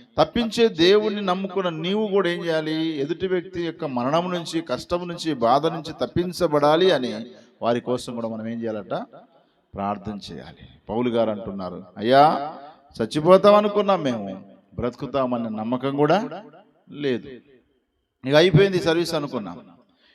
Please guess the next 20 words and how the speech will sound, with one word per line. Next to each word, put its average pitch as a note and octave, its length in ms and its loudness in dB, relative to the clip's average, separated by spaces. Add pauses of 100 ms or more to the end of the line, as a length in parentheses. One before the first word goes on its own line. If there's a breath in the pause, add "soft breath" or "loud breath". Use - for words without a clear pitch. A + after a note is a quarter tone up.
(120)
ఇక B2+ 100 0
లైఫ్ F3 340 6
అయిపోయింది F#3+ 460 4
అనుకున్నాం, C#3+ 580 -4 (920)
కానీ A2+ 200 0
అలాంటి B2+ 380 2
గొప్ప, C3+ 540 0 (500)
అలాంటి A2 300 -4
గొప్ప A#2+ 500 -4
మరణం A2+ 420 -6
నుంచి F#2+ 240 -14
మమ్మల్ని F#2+ 280 -12
ఏం G#2+ 80 -10
చేశాడు G#2 320 -8
దేవుడు? C#3 640 -4 (360)
తప్పించాడు. F2 760 -16 (380)
ఇక G#2+ 120 -6
ముందు F#3+ 260 6
కూడా A#3 340 8
తప్పిస్తాడు. A2+ 680 -2